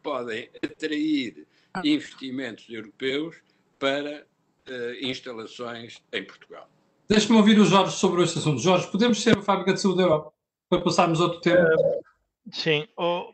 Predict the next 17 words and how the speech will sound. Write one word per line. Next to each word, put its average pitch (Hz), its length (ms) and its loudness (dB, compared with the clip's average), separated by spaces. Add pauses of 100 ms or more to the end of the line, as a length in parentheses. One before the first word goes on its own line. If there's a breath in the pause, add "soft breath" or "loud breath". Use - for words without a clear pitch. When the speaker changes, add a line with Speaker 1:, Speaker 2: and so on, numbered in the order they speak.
(120)
Speaker 3:
ó, 170 320 0
ó, 165 60 -2
Camilo, 143 380 2
eu 151 80 6
fiquei 185 240 -2
muito 180 220 -2
admirado 143 520 0
quando 151 200 -4
tu 151 160 -6
disseste 139 720 -4
que 139 320 -2
era 127 240 4
a 120 40 2
melhor 123 340 0
parte 123 480 0
do, 123 560 -8 (1400 soft breath)
do 120 500 0